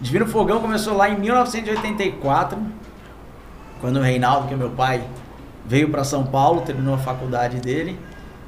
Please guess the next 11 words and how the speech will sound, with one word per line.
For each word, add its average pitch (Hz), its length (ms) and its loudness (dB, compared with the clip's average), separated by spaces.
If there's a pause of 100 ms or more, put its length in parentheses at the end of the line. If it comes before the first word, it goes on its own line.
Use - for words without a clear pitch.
(120)
e 190 500 2
ele 202 160 -2
sentia 208 300 -2
um - 40 -4
pouco 202 200 0
de 196 80 -2
falta 185 520 4 (120)
da 160 120 2
comida 180 320 0
mineira 180 380 2
aqui. 147 260 0